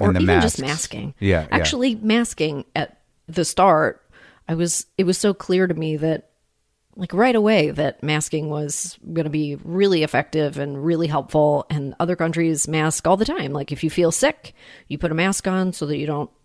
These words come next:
Speaker 1: bother other people.
Speaker 2: I
Speaker 1: or
Speaker 2: don't, I think that these people got turned out, you know, by, y-, you know, uh, these, um, I always forget what, uh, what you call these, these, y-, you know, these, um, culture wars, you know, these, uh,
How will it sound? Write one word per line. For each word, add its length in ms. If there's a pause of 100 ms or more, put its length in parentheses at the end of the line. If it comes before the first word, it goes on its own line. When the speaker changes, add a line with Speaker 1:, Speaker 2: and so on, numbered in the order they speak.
(100)
Speaker 1:
bother 280
other 160
people. 580
Speaker 2:
I 60
Speaker 1:
or 40
Speaker 2:
don't, 280 (340)
I 60
think 260
that 160
these 180
people 340
got 340
turned 340
out, 340
you 120
know, 140
by, 640 (140)
y-, 200
you 120
know, 260
uh, 920
these, 400
um, 640 (640)
I 100
always 200
forget 600
what, 420
uh, 220 (200)
what 180
you 100
call 340
these, 300
these, 280
y-, 200
you 160
know, 160
these, 300
um, 220
culture 380
wars, 440
you 80
know, 100
these, 300
uh, 240